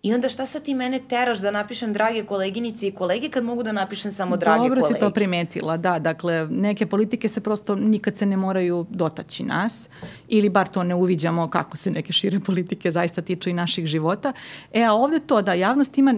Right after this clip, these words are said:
Speaker 2: ima utisak da se očekuje od svih nas da, da sada moramo obavezno da koristimo rodno
Speaker 1: I da ćemo
Speaker 2: osetljiv
Speaker 1: ići u
Speaker 2: jezik.
Speaker 1: zatvor ako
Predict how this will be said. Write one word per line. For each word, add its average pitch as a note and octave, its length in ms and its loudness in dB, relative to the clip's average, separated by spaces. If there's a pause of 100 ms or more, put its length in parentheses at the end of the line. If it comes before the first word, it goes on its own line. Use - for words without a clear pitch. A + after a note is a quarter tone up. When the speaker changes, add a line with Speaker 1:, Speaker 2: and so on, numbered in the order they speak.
Speaker 2:
ima A#3+ 340 6 (140)
utisak C4 520 0
da G3 80 0
se G3 140 0
očekuje A#3+ 640 2
od G#3 100 -2
svih A3 280 -4
nas G3 240 2
da, F3+ 80 0
da F3 140 -2
sada F#3+ 280 2
moramo G3 680 4 (260)
obavezno E3+ 440 2
da D#3+ 80 0
koristimo D#3 500 -4
rodno E3 220 0
Speaker 1:
I - 40 0
da - 20 0
ćemo F#3+ 100 4
Speaker 2:
osetljiv G3+ 240 2
Speaker 1:
ići G3 100 4
u - 20 6
Speaker 2:
jezik. D4 160 4
Speaker 1:
zatvor G#3 480 6
ako F3+ 180 4